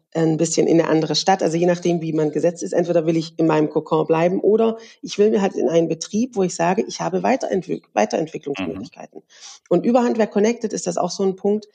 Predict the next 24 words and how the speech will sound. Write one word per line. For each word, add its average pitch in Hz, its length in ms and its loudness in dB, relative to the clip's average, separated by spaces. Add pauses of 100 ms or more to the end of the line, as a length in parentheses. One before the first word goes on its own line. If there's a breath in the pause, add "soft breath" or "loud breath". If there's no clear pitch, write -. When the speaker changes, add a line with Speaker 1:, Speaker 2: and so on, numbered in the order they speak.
(320 soft breath)
Speaker 1:
Man 175 80 2
stelle 202 180 0
sich 190 180 -2
vor, 196 200 0
man 190 180 2
hat 180 160 -4
ein 170 80 2
Netzwerk 202 460 0
deutschlandweit 175 640 0
und 214 80 0
man 175 160 0
kann 190 220 0
seinem 190 320 0 (280 soft breath)
Mitarbeiter 208 540 2
sagen, 190 320 2
der 180 140 2
vielleicht 175 240 0
aus 180 100 -4
einem 175 80 0
kleinen 170 320 0
Dorf, 175 420 0
keine 175 200 0
Ahnung, 180 280 2
aus, - 800 -2